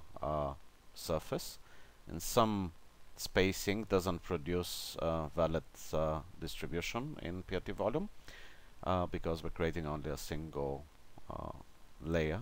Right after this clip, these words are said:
of particles, but with more spacing settings, uh, we can get the particles sitting exactly on top of this curved surface.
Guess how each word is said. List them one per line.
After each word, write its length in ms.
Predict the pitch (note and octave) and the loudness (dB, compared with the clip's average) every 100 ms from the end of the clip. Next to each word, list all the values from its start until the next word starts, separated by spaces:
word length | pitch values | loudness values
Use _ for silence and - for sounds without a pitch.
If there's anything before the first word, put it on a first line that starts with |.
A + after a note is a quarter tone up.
| B2+ - | -2 -4
of 100 | - | 4
particles, 500 | F2+ - D3 F#3 - | 4 4 -2 -2 4
but 240 | G2+ F#2 F#2 - - | 6 6 4 -6 0
with 220 | F#2+ - | 0 2
more 260 | G#2 G2+ F#2 | 6 8 6
spacing 580 | - - D#2+ E2+ - - | 2 2 2 4 -2 2
settings, 500 | B2+ B2 D3+ D#3 - - - - - | 2 2 0 -2 -6 -10 -12 -10 2
uh, 80 | F2+ | 4
we 140 | F#2+ | 4
can 280 | F#2 F2 F2 - | 2 0 -2 6
get 200 | F#2 - - | 6 6 -2
the 80 | |
particles 800 | - F#2 G2 - - C3 - - - - | 8 10 10 2 2 2 0 -10 -14 -10
sitting 400 | - F2 F2 F2 - | 0 2 2 0 -2
exactly 500 | D#2 D#2+ F2 - E2+ | -4 6 6 6 -4
on 100 | D2+ | 0
top 280 | F2 F2 D#2 | 2 2 0
of 160 | - - | -4 -2
this 260 | D#2 - | -2 -2
curved 340 | - D2+ C#2+ - | -2 -2 -2 -2
surface. 480 | C2 A1+ - - | -4 -4 -6 -8